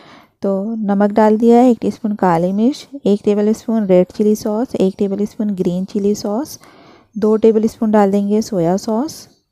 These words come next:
एक टीस्पून सिरका, एक चिकन क्यूब की मैंने डाली है, आप चाहें तो डालें तो स्किप भी कर सकते हैं, व्हाइट मिर्च पाउडर हाफ टी स्पून,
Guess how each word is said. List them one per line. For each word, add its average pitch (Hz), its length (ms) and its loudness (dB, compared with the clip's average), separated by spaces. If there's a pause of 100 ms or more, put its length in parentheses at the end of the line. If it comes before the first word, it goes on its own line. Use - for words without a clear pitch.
(460)
एक 220 260 2
टीस्पून 233 440 2
सिरका, 202 560 0 (220)
एक 233 200 6 (260)
चिकन 226 340 0
क्यूब 220 240 0
की - 180 -6
मैंने 226 280 2
डाली 226 340 2
है, 269 120 2 (880)
आप 208 200 2
चाहें 226 200 2
तो 226 100 -2
डालें 202 260 2
तो 214 220 0
स्किप - 280 -6
भी 214 120 0
कर 220 160 4
सकते 220 360 -2
हैं, 277 220 0
व्हाइट 185 360 2
मिर्च 208 160 -4
पाउडर 214 320 0
हाफ 190 260 0
टी 214 100 -2
स्पून, 277 320 -2